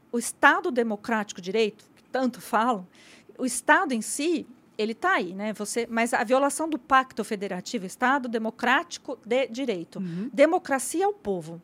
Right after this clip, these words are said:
Speaker 1: força
Speaker 2: Uhum.
Speaker 1: do povo. Você acha que você tem força com o
Speaker 2: Eu,
Speaker 1: povo?
Speaker 2: eu não.
Speaker 1: Eu também não.
Speaker 2: Eu só me
Speaker 1: Tô
Speaker 2: fodo.
Speaker 1: falando como cidadã.
Speaker 2: Ah.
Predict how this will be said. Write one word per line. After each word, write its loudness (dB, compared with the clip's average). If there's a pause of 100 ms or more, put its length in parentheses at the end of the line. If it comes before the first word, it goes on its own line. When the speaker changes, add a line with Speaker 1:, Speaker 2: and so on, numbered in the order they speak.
Speaker 1:
força -2
Speaker 2:
Uhum. -8
Speaker 1:
do -4
povo. -4 (400)
Você 0
acha 0
que -20
você -12
tem -6
força -4
com -8
o -2
Speaker 2:
Eu, 4
Speaker 1:
povo? 4
Speaker 2:
eu 4
não. 0
Speaker 1:
Eu -12
também -6
não. -10 (140)
Speaker 2:
Eu -8
só -4
me 0
Speaker 1:
Tô -10
Speaker 2:
fodo. 0
Speaker 1:
falando 2
como -4
cidadã. -2
Speaker 2:
Ah. -6